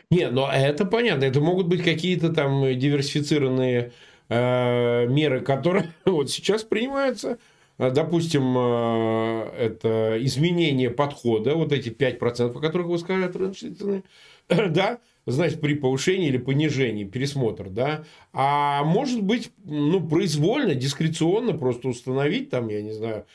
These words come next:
вот мы на этот период устанавливаем тридцать, и это будет зависеть от динамики рыночной цены, там,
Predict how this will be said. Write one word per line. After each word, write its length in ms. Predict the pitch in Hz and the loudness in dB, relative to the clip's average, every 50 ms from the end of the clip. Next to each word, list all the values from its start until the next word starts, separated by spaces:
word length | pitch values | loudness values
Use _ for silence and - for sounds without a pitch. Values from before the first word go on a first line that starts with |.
| - - - _ _ _ | -20 -20 -20 _ _ _
вот 140 | 117 123 139 | -4 0 0
мы 120 | 190 214 | 0 0
на 140 | 202 185 175 | 2 0 0
этот 140 | 170 165 165 | 0 0 -2
период 300 | 175 180 190 180 170 165 | 0 0 2 0 0 -2
устанавливаем 420 | 156 143 - 160 170 170 160 160 | -4 -2 -2 0 0 0 -2 0
тридцать, 480 | 165 190 214 254 262 - - 160 - - | 0 0 0 0 -2 -2 -4 -4 -4 -2
и 80 | 123 131 | -2 0
это 240 | 143 160 170 170 170 | 0 0 -2 -2 -6
будет 240 | 147 151 151 147 123 | -4 -2 -2 0 0
зависеть 320 | 135 143 180 208 - - | 0 0 0 -2 -2 -4
от 120 | 143 123 | -4 -4
динамики 580 | 113 123 147 156 165 151 139 131 123 120 - 120 | -2 -2 0 0 0 0 0 -2 -4 -6 -4 -2
рыночной 640 | 120 120 120 123 - - 392 208 - - 139 123 | 0 0 0 0 0 -2 -4 -6 -8 -6 -6 -8
цены, 320 | 117 - - 120 165 233 220 | -8 -6 -6 -6 -6 -6 -6
там, 260 | - 151 139 123 110 | -6 -8 -8 -8 -10